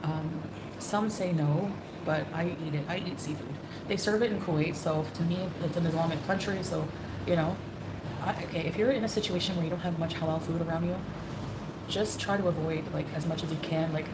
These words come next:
I would start with seafood, and then non-halal meat, and never pork.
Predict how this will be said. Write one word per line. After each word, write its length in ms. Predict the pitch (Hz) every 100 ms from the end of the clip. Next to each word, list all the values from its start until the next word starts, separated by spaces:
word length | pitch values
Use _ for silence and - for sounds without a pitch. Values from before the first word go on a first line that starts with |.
| -
I 80 | 165
would 120 | 180
start 180 | - 160
with 100 | 160
seafood, 380 | 170 151 220 233 - - - - - - - 170
and 160 | 170
then 380 | 165 160 160 156 156
non-halal 640 | 156 165 147 160 156 151
meat, 280 | 151 - - - -
and 200 | 175 165
never 340 | 175 175 160 147
pork. 320 | - 156 -